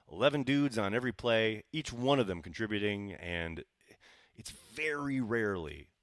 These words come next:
it's that dude's fault or it's that thing that happened that caused it to go crazy or made it mess up. So a lot of times it's a combination.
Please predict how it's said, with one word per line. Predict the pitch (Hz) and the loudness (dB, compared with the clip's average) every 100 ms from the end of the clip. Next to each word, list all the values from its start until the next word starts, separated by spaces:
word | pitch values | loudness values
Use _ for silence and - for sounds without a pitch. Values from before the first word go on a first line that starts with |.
| _ _ _ _ - | _ _ _ _ -16
it's | 78 - 73 | -12 -10 0
that | 104 - | 0 0
dude's | 85 73 - | -10 -12 -10
fault | - 69 - | -8 -8 -10
or | 73 | -16
it's | - - 71 - | -16 -20 -12 0
that | 98 92 - | 2 0 -4
thing | 101 80 69 | -4 -4 -8
that | - | -10
happened | 85 76 73 - 82 | -8 -8 -12 -20 -16
that | 78 - _ _ | -16 -16 _ _
caused | - 98 87 | 0 0 0
it | 78 | -8
to | 78 | -12
go | 78 | -14
crazy | - 73 - 50 62 | -12 -18 -18 -20 -20
or | 64 76 _ _ _ - - | -20 -20 _ _ _ -20 -16
made | 80 87 80 | -2 -2 -2
it | 80 | -6
mess | 76 - | -8 -8
up. | - _ _ _ - _ _ _ _ | -12 _ _ _ -20 _ _ _ _
So | - | -14
a | 80 85 | -8 -2
lot | 110 139 | 0 0
of | |
times | - 156 143 | 0 0 0
it's | 117 - | -4 -8
a | |
combination. | 135 131 131 147 - | -4 -2 -2 -6 -10